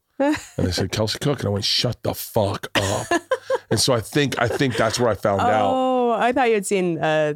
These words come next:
Speaker 1: like, Instagram pictures and stuff.
Speaker 2: Mm-mm.
Speaker 1: But yeah, so anyway, you
Speaker 2: Speaking
Speaker 1: said
Speaker 2: about prolific writing, that motherfucker did two shows at that, at the, at the, the theater at Madison, sold both out, did two new hours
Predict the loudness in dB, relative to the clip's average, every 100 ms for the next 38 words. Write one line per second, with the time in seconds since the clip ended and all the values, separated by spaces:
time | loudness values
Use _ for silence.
0 | -4 -4 -2 -2 -2 -4 -6 -6 -8 -6
1 | -4 -4 -4 -2 -2 0 -2 -2 0 2
2 | 2 0 -2 -10 _ _ _ _ 0 2
3 | 4 2 0 0 2 4 4 2 2 2
4 | 2 2 2 2 2 2 2 2 2 2
5 | 2 0 2 0 0 0 0 0 0 -2
6 | 0 0 2 2 2 2 -2 -8 _ _
7 | _ -2 0 2 2 2 2 2 2 0
8 | 2 0 0 -2 -2 -4 0 -2 2 2
9 | 2 2 2 2 2 0 0 0 -2 -2
10 | 2 2 2 2 2 2 0 0 -4 _
11 | _ 0 0 2 0 2 4 4 2 2
12 | 2 2 2 0 -4